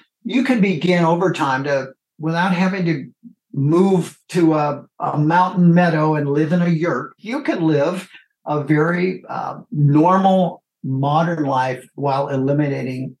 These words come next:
many, many thousands of these exposure events a year. And that's what these scientists, to circle back, are basically saying. Look, we're,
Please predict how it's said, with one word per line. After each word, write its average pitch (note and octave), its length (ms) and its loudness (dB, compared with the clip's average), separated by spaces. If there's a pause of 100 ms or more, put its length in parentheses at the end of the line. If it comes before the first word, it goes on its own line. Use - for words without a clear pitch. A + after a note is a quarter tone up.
(100)
many, D#3+ 600 4
many C#3 440 -2
thousands C#3 480 -2
of A#2+ 160 -4
these C3 240 0
exposure A#2+ 580 -4
events A#2 260 -6
a B2 40 0
year. G#2+ 340 -2 (240)
And C#3 180 -6
that's C4+ 300 -2
what G3 160 -2
these F#3 240 -2
scientists, D#3 540 -2
to A#2+ 100 -10
circle B2+ 380 -8
back, A#2+ 340 -6
are A2+ 120 -6
basically B2 560 -6
saying. G#2+ 420 -8
Look, - 280 -4
we're, D#3 280 -2